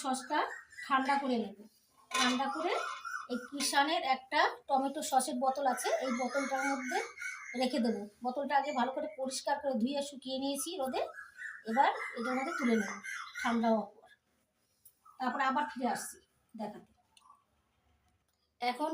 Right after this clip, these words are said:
টমেটো সস ঠান্ডা হয়ে গেছে। দেখুন বন্ধুরা কত সুন্দর কালার হয়েছে। কিষানের কাচের একটা টমেটো সসের বোতলে আমি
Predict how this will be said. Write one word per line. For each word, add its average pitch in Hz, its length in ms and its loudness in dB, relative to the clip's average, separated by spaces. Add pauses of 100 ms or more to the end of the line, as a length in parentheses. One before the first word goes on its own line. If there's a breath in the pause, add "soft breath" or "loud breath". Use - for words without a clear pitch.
টমেটো 277 400 -4 (140)
সস 285 240 -2 (120)
ঠান্ডা 240 340 0
হয়ে 285 200 2
গেছে। 285 240 -2 (1200)
দেখুন 240 280 -2
বন্ধুরা 285 300 0
কত 240 100 -2 (120)
সুন্দর 277 260 -4
কালার 233 300 2
হয়েছে। 285 260 -2 (1300)
কিষানের 339 580 4 (220)
কাচের 285 360 2 (100)
একটা 294 160 -2 (100)
টমেটো 285 360 0 (120)
সসের 311 320 0 (120)
বোতলে 294 300 2 (120)
আমি 285 160 0